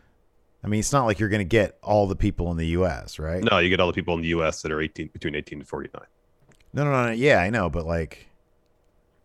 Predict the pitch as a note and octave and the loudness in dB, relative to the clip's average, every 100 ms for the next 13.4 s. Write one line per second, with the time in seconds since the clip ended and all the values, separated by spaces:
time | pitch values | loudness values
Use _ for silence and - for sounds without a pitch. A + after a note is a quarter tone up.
0 | _ - _ _ _ _ A2+ A2+ G#2 A2 | _ -20 _ _ _ _ 2 6 6 4
1 | G#2 - F#2+ G2 - - G2 G2 G2 F#2+ | 2 0 0 0 -2 -4 0 2 4 4
2 | G2 F2 E2+ F#2 E2+ E2+ E2 - E2+ E2 | 2 4 2 2 2 2 0 0 0 0
3 | D#2 - D#2+ E2 D#2+ D2+ E2 D2+ D#2 D2 | -2 -2 -4 -4 -6 -6 -4 -2 -2 -4
4 | D2+ D#2 - _ - - - D#2+ D#2 C#2+ | -4 -6 -8 _ -20 -16 -8 -2 0 0
5 | C#2+ C#2+ - - - - E2+ C#2+ C#2 C#2 | -6 -10 -10 -10 -10 -8 -6 -6 -6 -8
6 | - - - - _ - F#2 F2+ D#2 D#2 | -10 -10 -16 -16 _ -8 -2 -2 0 -4
7 | - _ - D#2 C#2+ D2 - - - - | -6 _ -4 -4 -4 -8 -8 -14 -10 -8
8 | - - - B2 D#3+ D3+ A#2+ B2 A#2 - | -8 -12 -10 -4 0 2 2 2 0 0
9 | C3+ G2 D#2 A#1+ C2 G#1 D#2+ - _ _ | 0 0 -4 -8 -12 -14 -16 -20 _ _
10 | _ _ _ - D#2 - - _ _ _ | _ _ _ -18 -14 -14 -16 _ _ _
11 | _ _ _ _ _ _ _ G#2 A2 A2 | _ _ _ _ _ _ _ 2 2 2
12 | F2 A#2+ - G2+ E2+ - A2 F#2 F2 F#2+ | 2 0 2 0 0 -2 -2 0 -2 -4
13 | G2 - - - | -6 -10 -18 -20